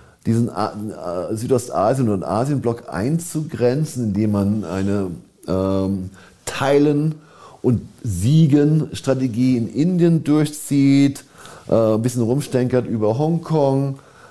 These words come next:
vielleicht auch noch Philippinen auf Seite, Seite bringt. Aber selbst die Australier, Neuseeländer verstehen die, diese Realität.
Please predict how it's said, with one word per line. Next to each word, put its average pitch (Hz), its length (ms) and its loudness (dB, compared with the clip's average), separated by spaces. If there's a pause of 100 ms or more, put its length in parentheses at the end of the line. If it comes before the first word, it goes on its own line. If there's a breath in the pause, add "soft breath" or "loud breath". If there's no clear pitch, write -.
(100)
vielleicht - 360 -2
auch 104 120 -2
noch 98 160 -4
Philippinen 123 580 -2
auf 127 120 -2
Seite, 120 320 0
Seite 104 340 0
bringt. 104 640 -2
Aber 117 220 0
selbst 123 380 -2
die 123 220 0 (220)
Australier, 143 680 0
Neuseeländer 139 800 0 (220 loud breath)
verstehen 104 640 0
die, 95 260 0 (180)
diese 101 440 0 (180)
Realität. 101 880 0